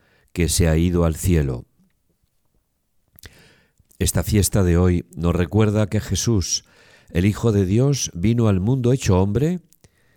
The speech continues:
y, una vez realizada su misión, regresó un día a su Padre como Hijo de Dios y como hombre, y para llevarnos a nosotros con él. Los apóstoles,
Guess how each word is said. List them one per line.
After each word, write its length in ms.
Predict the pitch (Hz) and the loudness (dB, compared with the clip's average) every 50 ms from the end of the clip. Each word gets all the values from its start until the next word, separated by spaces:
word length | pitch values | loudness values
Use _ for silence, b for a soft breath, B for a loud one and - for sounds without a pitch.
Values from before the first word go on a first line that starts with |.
| b b b b b b b | b b b b b b b
y, 300 | 104 101 98 95 95 95 | 2 2 4 4 2 2
una 200 | - 107 107 107 | 2 0 2 2
vez 220 | 104 110 120 131 110 | 4 4 4 2 2
realizada 920 | 113 117 110 95 92 87 78 - 123 120 110 98 90 82 82 80 - - - | 2 2 2 2 0 0 0 2 2 2 2 2 2 2 0 -2 -4 -6 -8
su 240 | - - - 104 | -6 -4 -2 -2
misión, 580 | 90 85 78 - - 113 113 110 110 117 120 113 b b b b b b b b b b b b | -2 -2 -2 -2 0 0 0 0 0 -4 -8 -12 b b b b b b b b b b b b
regresó 540 | - - 87 92 82 92 98 90 - 131 | -4 -2 0 0 2 2 0 2 2 2
un 200 | 131 131 120 107 | 2 2 0 0
día 320 | 101 113 120 123 117 117 110 | 0 0 2 2 2 2 2
a 20 | |
su 240 | 101 - 110 95 78 | 2 2 0 0 2
Padre 400 | - 117 120 110 113 110 110 104 | 2 0 2 2 0 0 0 -2
como 300 | - - 101 95 92 92 | 0 -2 -2 0 2 2
Hijo 320 | 98 107 104 - - 104 | 0 0 -2 -2 -4 -2
de 120 | 98 90 82 | -2 -2 -2
Dios 560 | 76 82 95 104 107 107 104 - - - - _ | -2 0 0 0 0 0 -2 -4 -8 -12 -12 _
y 120 | - 101 98 | -6 -6 -4
como 380 | - 104 98 92 92 95 101 | -2 0 0 0 2 2 0
hombre, 420 | 104 92 80 76 71 69 67 65 - _ _ _ _ b b b b b b b b b b b b | 0 0 -2 -4 -4 -6 -8 -10 -12 _ _ _ _ b b b b b b b b b b b b
y 120 | b - 92 | b -4 0
para 220 | - 101 95 95 | 2 2 2 4
llevarnos 600 | 92 90 90 90 110 117 117 110 110 107 95 - | 4 2 2 2 2 0 0 0 -2 -2 0 0
a 80 | 107 98 | 0 0
nosotros 600 | 92 87 - - 113 107 - 92 87 80 76 - | 0 -2 0 0 0 0 0 -2 -4 -4 -4 -4
con 200 | - 82 78 80 | -2 -2 0 0
él. 320 | 78 71 69 65 65 - _ _ _ _ _ _ _ _ _ _ _ _ _ _ _ _ _ _ _ _ _ _ _ _ _ _ _ b b b b b b | 0 -2 -2 -4 -6 -10 _ _ _ _ _ _ _ _ _ _ _ _ _ _ _ _ _ _ _ _ _ _ _ _ _ _ _ b b b b b b
Los 240 | b 90 92 87 87 | b -2 -2 0 2
apóstoles, 840 | 110 110 117 160 160 - - - 117 117 123 147 147 - - - | 0 2 2 0 0 0 -2 -2 0 0 0 0 -2 -4 -8 -12